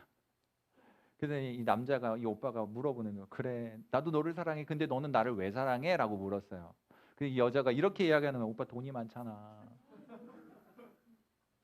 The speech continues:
그럼 여자를 사랑한 거예요? 돈을 사랑한 거예요? 부모님과의 관계도 마찬가지예요. 예, 부모,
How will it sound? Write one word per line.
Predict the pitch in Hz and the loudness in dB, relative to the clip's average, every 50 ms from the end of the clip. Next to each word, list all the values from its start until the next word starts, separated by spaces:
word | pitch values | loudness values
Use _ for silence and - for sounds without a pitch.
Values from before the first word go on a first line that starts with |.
| _ _ _ _ _ _ _ _ _ _ _ _ _ _ _ _ _ _ _ _ - - - _ _ _ _ _ _ _ _ _ _ _ _ _ _ _ _ _ _ _ _ _ _ _ - | _ _ _ _ _ _ _ _ _ _ _ _ _ _ _ _ _ _ _ _ -20 -20 -20 _ _ _ _ _ _ _ _ _ _ _ _ _ _ _ _ _ _ _ _ _ _ _ -6
그럼 | - 139 131 131 107 | -4 -4 -2 -2 -4
여자를 | 85 92 98 123 135 175 190 202 190 | -6 -6 -4 -2 -2 0 0 -2 -2
사랑한 | 170 185 175 170 165 160 147 135 117 95 | -2 -4 -2 -2 -2 -2 -4 -4 -6 -6
거예요? | 92 87 87 123 165 - | -8 -8 -8 -8 -8 -8
돈을 | - - 117 120 151 190 208 | -8 -6 -6 -4 -4 -2 0
사랑한 | 214 208 196 180 147 117 101 | 0 0 0 0 -4 -6 -8
거예요? | 87 85 82 82 90 104 117 107 98 98 101 107 117 113 _ _ _ _ _ _ _ _ _ _ _ 233 226 233 233 226 226 208 202 _ _ _ _ _ _ _ _ _ _ - - - - - _ | -10 -12 -14 -16 -16 -16 -16 -16 -18 -20 -20 _ -20 -20 _ _ _ _ _ _ _ _ _ _ _ _ _ _ -20 _ _ _ _ _ _ _ _ _ _ _ _ _ _ -20 -20 -20 -20 -20 _
부모님과의 | - 139 135 151 196 214 226 226 214 214 202 | -6 -4 -2 -2 0 0 0 2 2 2 2
관계도 | 180 131 107 104 113 127 120 | 2 -2 -4 -4 -4 -6 -6
마찬가지예요. | 101 82 82 - - 139 139 139 135 120 113 - 117 107 101 92 87 90 90 95 104 104 - - _ _ _ _ _ _ _ _ _ _ _ _ _ _ _ _ _ _ _ _ _ _ _ _ _ _ _ _ _ _ _ _ _ _ _ _ 120 | -6 -6 -6 -6 -6 -6 -6 -4 -6 -6 -6 -6 -8 -10 -10 -10 -12 -16 -18 -20 -20 -20 -20 -20 _ _ _ _ _ _ _ _ _ _ _ _ _ _ _ _ _ _ _ _ _ _ _ _ _ _ _ _ _ _ _ _ _ _ _ _ -8
예, | 110 110 104 | -8 -8 -8
부모, | 107 - 131 135 151 156 | -8 -8 -6 -6 -6 -6